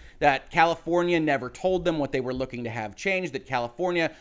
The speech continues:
wasn't engaged in good faith discussions of how this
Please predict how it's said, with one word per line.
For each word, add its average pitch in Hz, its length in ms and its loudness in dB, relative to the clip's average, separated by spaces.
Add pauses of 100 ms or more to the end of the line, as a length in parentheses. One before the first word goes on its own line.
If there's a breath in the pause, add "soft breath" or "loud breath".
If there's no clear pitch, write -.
(120)
wasn't 202 480 6
engaged 170 720 4
in 160 220 -2
good 151 320 8
faith 160 360 -2
discussions 143 760 -2 (280 loud breath)
of 156 180 2
how 160 360 2
this 156 320 -2